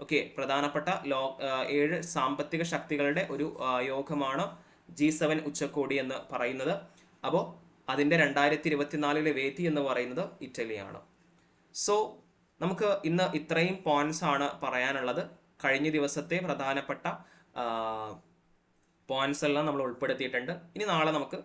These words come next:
കാണാം. അപ്പൊ നാളെ നമുക്ക് പ്രധാനപ്പെട്ട പല പോയിന്റ്സും, നിങ്ങളെല്ലാവരും അറിഞ്ഞിട്ടുണ്ടാവും, അമേരിക്കയിൽ ഒരു ബ്രിഡ്ജ് തകർന്നു വന്ന കാര്യം നിങ്ങൾ ചിലപ്പം വായിച്ചിട്ടുണ്ടാവും അല്ലേ? ഒരു കപ്പലിടിച്ച് ഒരു ബ്രിഡ്ജ് ത-, ആ, തകർന്നു വീണ കാര്യം, ആ, അറിഞ്ഞു കാണും. അപ്പൊ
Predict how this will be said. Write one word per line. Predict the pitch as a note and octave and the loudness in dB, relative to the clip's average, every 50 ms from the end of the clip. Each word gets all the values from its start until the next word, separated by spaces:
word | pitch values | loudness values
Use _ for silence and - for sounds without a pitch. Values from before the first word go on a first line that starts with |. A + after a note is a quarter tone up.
| - - - | -12 -8 -4
കാണാം. | B2+ A#2+ A#2+ C#3+ E3+ - - - - _ - _ | -2 -2 0 -2 -2 -4 -10 -16 -20 _ -20 _
അപ്പൊ | _ - C#3+ | _ 0 2
നാളെ | D3 D#3 D#3+ | 4 4 4
നമുക്ക് | E3 E3 E3+ | 4 2 2
പ്രധാനപ്പെട്ട | E3 D3+ C#3+ C#3+ C#3+ C#3+ D#3 D3+ - D3+ D3 D#3+ | 0 2 2 2 2 2 2 2 0 0 -2 0
പല | D#3 - C#3+ C#3 D3 | 0 0 2 2 2
പോയിന്റ്സും, | C#3+ D3 C#3+ C#3 C3+ C3+ - C3 A#2 A2+ | 2 2 0 0 -2 -2 -6 -8 -8 -6
നിങ്ങളെല്ലാവരും | C3 C3+ C#3+ D3 D3 C#3+ C#3+ D3 D3+ D3 | -2 0 2 2 4 4 2 2 2 2
അറിഞ്ഞിട്ടുണ്ടാവും, | C3+ C#3 C3+ C#3+ D3 C#3+ D3+ E3+ E3+ - | 2 0 -2 -2 -2 0 0 -2 -2 -2
അമേരിക്കയിൽ | B2 B2+ C#3 C#3 C#3 C#3+ C#3+ C#3+ D3+ C#3+ C#3+ | -4 -4 -2 -2 -2 -2 -2 0 0 0 2
ഒരു | C#3 C#3+ C#3+ C#3+ - - - _ _ - | 2 2 0 0 -4 -10 -20 _ _ -6
ബ്രിഡ്ജ് | - D3 D3 C#3+ C#3+ C#3+ - F3 | 0 2 2 2 2 0 0 0
തകർന്നു | E3+ E3 D3 C#3 C#3+ C#3+ C#3+ C#3+ | 2 2 2 2 0 0 0 0
വന്ന | C#3 C#3 C#3+ C#3+ | 0 0 0 0
കാര്യം | C#3+ C3+ C#3+ C#3 | 0 0 0 0
നിങ്ങൾ | C#3 C3 C#3 | -2 -2 -2
ചിലപ്പം | C3+ B2+ B2+ C#3+ D#3+ E3+ C3 | -2 -2 -4 -4 -6 -6 -6
വായിച്ചിട്ടുണ്ടാവും | B2+ C3 C3 C#3 C#3+ C#3+ C#3 B2+ A2+ G#2+ G#2+ A#2 | -4 -2 0 0 -2 -2 -4 -6 -6 -6 -6 -6
അല്ലേ? | B2 B2 A2+ - - - - _ _ - | -4 -6 -6 -8 -12 -16 -20 _ _ -10
ഒരു | B2+ C3 C3 B2+ - - - - - | -8 -6 -4 -6 -6 -8 -12 -8 -4
കപ്പലിടിച്ച് | C#3 C3 C3+ - - D#3 D#3 D#3+ D#3 C#3+ C#3+ - - F#3 F#3 - | -4 -4 -4 -2 0 2 4 4 4 2 0 -2 -4 -6 -6 -4
ഒരു | - C#3+ D3 | -2 0 0
ബ്രിഡ്ജ് | C#3 C#3 C#3 - - - D#3+ | 0 0 -2 -4 -4 -4 -6
ത-, | E3+ E3 | -6 -4
ആ, | - C#3+ C#3+ C#3 C#3 C#3 D3+ E3 E3+ - - - - _ _ _ _ _ C3+ | -6 -4 -4 -4 -4 -4 -4 -6 -8 -8 -12 -16 -20 _ _ _ _ _ -6
തകർന്നു | C3 B2+ C#3 C#3 C#3 D3 | -4 -2 -2 -2 0 0
വീണ | C#3 C3+ C#3 C#3 | 0 0 0 -2
കാര്യം, | C#3 C3 B2+ B2+ D3 E3+ E3+ - - - - - - - _ _ _ _ _ _ - | -2 -2 -2 0 -2 -4 -6 -8 -16 -20 -20 -20 -20 -20 _ _ _ _ _ _ -6
ആ, | B2+ B2+ B2+ B2 - C3 | -2 -2 0 0 0 0
അറിഞ്ഞു | C3+ C#3 C3+ C#3+ D3+ C#3 | 0 2 2 2 2 2
കാണും. | B2+ B2 D#3 F3 | 2 0 0 -2
അപ്പൊ | E3+ - B2+ C#3+ | -4 -6 -2 -2